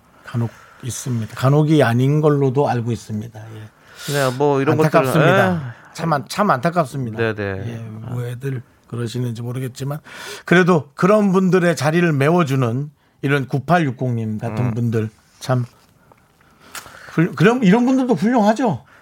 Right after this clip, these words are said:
Speaker 2: 훌륭한 거죠.
Speaker 1: 네,
Speaker 2: 예,
Speaker 1: 참
Speaker 2: 당연하죠.
Speaker 1: 훌륭해요.
Speaker 2: 그리고
Speaker 1: 예.
Speaker 2: 이렇게 이런 것들 일이 없이 훌륭하다고 얘기를 듣지 않을 일들이 생겨야지. 이건 뭐 이렇게,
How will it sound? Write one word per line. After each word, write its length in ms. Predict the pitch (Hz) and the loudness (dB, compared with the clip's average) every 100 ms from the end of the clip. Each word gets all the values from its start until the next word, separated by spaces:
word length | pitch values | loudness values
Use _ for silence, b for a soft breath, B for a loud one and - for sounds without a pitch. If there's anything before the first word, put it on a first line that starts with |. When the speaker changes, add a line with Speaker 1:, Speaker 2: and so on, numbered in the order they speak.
| b | b
Speaker 2:
훌륭한 360 | - 254 302 247 | -4 0 2 2
거죠. 340 | 339 311 143 - | 2 2 2 2
Speaker 1:
네, 60 | |
Speaker 2:
예, 80 | 160 | 2
Speaker 1:
참 100 | 127 | 2
Speaker 2:
당연하죠. 300 | - - 214 | 2 2 4
Speaker 1:
훌륭해요. 580 | 220 214 233 185 175 185 - B 180 | 4 2 4 4 2 0 -6 B 0
Speaker 2:
그리고 200 | 151 165 | 2 4
Speaker 1:
예. 20 | |
Speaker 2:
이렇게 280 | 170 214 175 | 2 2 0
이런 440 | 151 233 262 254 | 4 4 4 2
것들 300 | 226 220 202 | 0 0 -4
일이 360 | 175 233 190 156 | -4 -2 0 2
없이 380 | 165 165 - | 0 -2 -10
훌륭하다고 1300 | 190 262 269 269 254 254 247 240 233 - - 226 214 | -8 -4 0 2 4 2 2 -2 -4 -4 0 2 2
얘기를 260 | 220 196 190 | 0 0 -4
듣지 300 | 214 196 226 | -6 -2 0
않을 260 | 175 226 262 | 2 2 0
일들이 680 | 226 233 247 226 214 202 185 | -2 -4 -2 0 2 0 -2
생겨야지. 560 | 185 240 226 220 180 | -4 -2 2 4 2
이건 180 | 185 196 | 0 0
뭐 120 | 190 | 2
이렇게, 440 | 170 170 214 180 | 0 0 0 0